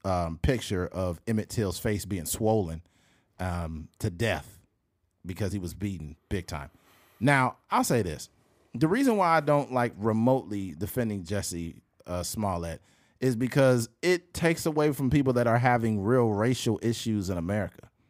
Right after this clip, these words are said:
It, it's like if somebody was assaulted in any capacity, if a woman was assaulted in any capacity, and let's say a woman got up there and lied about it, that's terrible because it's taking away from women who are literally being hurt out here.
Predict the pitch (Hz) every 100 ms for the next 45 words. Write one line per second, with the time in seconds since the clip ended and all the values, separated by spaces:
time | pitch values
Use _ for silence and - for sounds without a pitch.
0 | _ _ _ _ _ _ _ _ 127 120
1 | 151 - 175 156 - 143 - 214 202 185
2 | 170 151 151 143 127 - _ _ _ _
3 | - 135 - 175 170 160 135 123 139 170
4 | 190 175 143 165 156 - 104 85 92 98
5 | 120 180 175 160 131 - 151 143 120 104
6 | 110 143 135 123 139 131 - 107 95 -
7 | _ - 135 170 180 156 131 139 123 127
8 | 120 123 127 107 110 131 123 95 95 85
9 | 78 - _ _ _ 107 185 - - 208
10 | 220 196 151 135 131 151 139 135 131 _
11 | 170 175 - - 202 202 170 151 127 165
12 | 156 131 - 131 127 139 131 139 127 117
13 | 139 135 127 117 113 104 139 110 78 -
14 | -